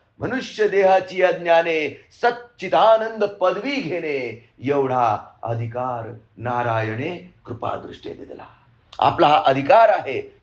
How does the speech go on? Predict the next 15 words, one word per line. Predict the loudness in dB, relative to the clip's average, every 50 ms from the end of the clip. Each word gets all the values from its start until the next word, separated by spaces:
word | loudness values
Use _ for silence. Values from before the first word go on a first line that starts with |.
| _ 2
सच्चिद | 2 2 2 0 -10 -18 -20 _ _ -6 -6 -6 -4 -6 -10 -14 -16 -20 _ -8 -4
आनंद | -4 -2 -2 -2 -2 -4 -4 -4 -4 -6 -6 -10 -14 _ _
प्राप्त | -8 -6 -6 -8 -10 -14 -16 -14 -14
करून | -14 -14 -14 -16
घेण्याचा, | -18 -20 -20 -20 -20 -18 -18 -18 -18 -18 -20 -4 0
पण | 2 2 4 6
आपण | 4 4 6 6 4 4 4 0 -6 -8 -10 -18 -20 _ _ _ _ -6
खंडित | -4 -4 -4 -4 -6 -8 -8 -8 -10 -12 _ -6
आनंद | -4 -2 -2 -2 -2 -4
प्राप्त | -4 -4 -4 -6 -6 -8 -8 -10 -8 -6
करून | -6 -6 -6 -4
घेण्याच्याच | -4 -4 -4 0 2 4 4 4 2 0 -4 -4 -4 -6 -10 -18 _ -4
नादी | 0 0 2 2 2 2
लागतो | 2 2 0 -2 -4 -2 0 2 2 0 -2 -6 -6 -2
आणि | 2 2 2 2 2 2 2 0 0 -2 -4